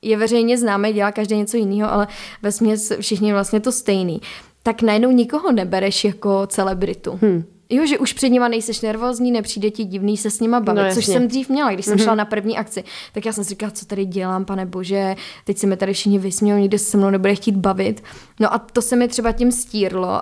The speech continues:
Speaker 1: a teď už to vůbec nevnímám.
Speaker 2: Hmm. No a když se bavíme vlastně o tom, že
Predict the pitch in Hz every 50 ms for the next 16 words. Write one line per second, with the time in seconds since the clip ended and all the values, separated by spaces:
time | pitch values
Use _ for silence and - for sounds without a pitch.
0 | - - 202 202 208 208 214 - - 226 214 - 208 - - 240 208 208 202 214
1 | 214 214 208 196 190 180 175 175 175 170 196 190 175 180 196 180 - _ _ _
2 | _ _ _ _ _ - 185 185 180 - - - - 180 180 175 170 170 175 175
3 | 170 180 175 - - 208 175 185 180 175 185 185 185 180 175 180 180 175 - 202
4 | 196 - - 170 - 180 180 180 180 160 175 185 175 175 170 170 170